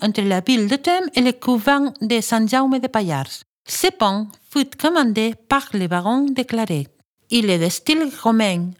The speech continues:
avec quatre arcs de mi-point. Il mesure soixante-dix mètres de long par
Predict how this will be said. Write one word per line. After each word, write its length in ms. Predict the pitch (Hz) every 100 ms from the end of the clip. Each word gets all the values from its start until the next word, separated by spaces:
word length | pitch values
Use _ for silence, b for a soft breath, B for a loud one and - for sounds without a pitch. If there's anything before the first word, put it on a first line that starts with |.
| _
avec 340 | 208 190 190 -
quatre 280 | 277 277
arcs 320 | 233 202 202 - -
de 160 | 185 180
mi-point. 640 | 214 277 - 147 131 135 - _ -
Il 160 | 214 190
mesure 480 | 190 - 311 339 - B -
soixante-dix 1080 | - 220 - 208 190 190 294 339 330 - -
mètres 520 | 208 208 202 - 208 190
de 80 | 196
long 320 | 226 247 302 - -
par 300 | 208 180